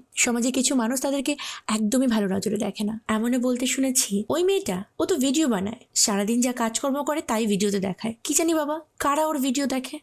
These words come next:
এমন অনেক ব্লগারই আছে, যাদের ভিডিওতে খুব বেশি ভিউজ হয় না, কিন্তু কষ্ট কিন্তু তারাও কম করে না। সারাদিনের কাজকর্ম একটা ভিডিওর মাধ্যমে তুলে ধরা, এটা কিন্তু চারটেখানি কথা নয়। তাই যে বা যারা ঘরে থেকে নিজের সংসার সামলে নিজেকে একটুখানি তুলে ধরার চেষ্টা করছে,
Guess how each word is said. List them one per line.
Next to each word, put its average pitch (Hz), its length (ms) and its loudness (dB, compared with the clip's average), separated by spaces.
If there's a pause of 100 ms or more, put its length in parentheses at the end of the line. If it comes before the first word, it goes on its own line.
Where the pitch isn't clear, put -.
এমন 233 240 0
অনেক 262 200 2
ব্লগারই 262 380 0
আছে, 254 360 -2 (160)
যাদের 214 300 0
ভিডিওতে 233 340 0
খুব 269 280 -4
বেশি 302 220 -2
ভিউজ 196 260 2
হয় 214 180 -4
না, - 40 -8 (280)
কিন্তু 226 240 -2
কষ্ট 214 300 -2
কিন্তু 262 280 -2
তারাও 196 320 -2
কম 185 260 -2
করে - 280 -4
না। 220 60 -10 (200)
সারাদিনের 202 480 0
কাজকর্ম 208 540 -2
একটা 254 180 -2
ভিডিওর 208 360 0
মাধ্যমে 214 340 0
তুলে 226 260 0
ধরা, 240 260 2 (240)
এটা 226 200 0
কিন্তু 233 220 0
চারটেখানি 240 580 -2
কথা 247 220 -2
নয়। 208 320 0
তাই 196 160 0 (100)
যে 233 240 0
বা 262 180 -2
যারা 254 360 0 (180)
ঘরে 214 320 -2
থেকে 240 320 -4
নিজের 247 260 0
সংসার 208 480 0
সামলে 247 500 0 (320)
নিজেকে 240 340 0
একটুখানি 311 500 -2
তুলে 269 180 0
ধরার 269 220 -2
চেষ্টা 269 360 0
করছে, 262 440 0